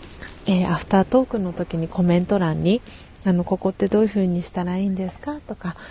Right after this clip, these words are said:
あの、聞いていただけたら、そのポテコさんのね、えーと、質問とか疑問っていうのは、おそらく、えー、これから入りたて名人を買おうかどうしようかなって悩んでる方のヒントにもね、あの、なるかなと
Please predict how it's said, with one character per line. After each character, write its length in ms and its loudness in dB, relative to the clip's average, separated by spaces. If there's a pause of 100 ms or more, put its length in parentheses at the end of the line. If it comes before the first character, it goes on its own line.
(140)
あ 80 0
の、 120 2
聞 180 2
い 40 2
て 140 2
い 60 0
た 120 0
だ 120 0
け 140 -2
た 160 0
ら、 180 4 (260)
そ 140 -2
の 120 0
ポ 140 0
テ 120 2
コ 140 -2
さ 180 0
ん 120 0
の 80 2
ね、 260 2 (300)
え 180 2
ー 20 0
と、 200 -2
質 240 -6
問 300 0
と 100 -8
か 140 -6
疑 160 -4
問 220 -2
っ 20 -4
て 140 -6
い 60 -2
う 40 -2
の 160 -4
は、 180 -4 (320)
お 80 -8
そ 140 -4
ら 140 -6
く、 340 -2 (420)
え 880 0
ー、 60 -18
こ 100 -6
れ 100 -2
か 140 -4
ら 160 -2
入 80 -2
り 120 -4
た 120 -6
て 140 -4
名 240 0
人 260 -6
を 120 -8 (300)
買 180 -6
お 60 -4
う 40 -8
か 140 -8
ど 120 -6
う 60 -4
し 120 -10
よ 60 -4
う 40 -12
か 120 -6
な 220 -2
っ 20 -2
て 160 -4
悩 320 2
ん 60 2
で 100 2
る 100 0
方 280 -2
の 180 0 (260)
ヒ 180 0
ン 60 0
ト 120 -2
に 140 0
も 160 -2
ね、 240 0 (360)
あ 100 0
の、 180 2
な 120 4
る 100 0
か 160 -2
な 200 0
と 220 -4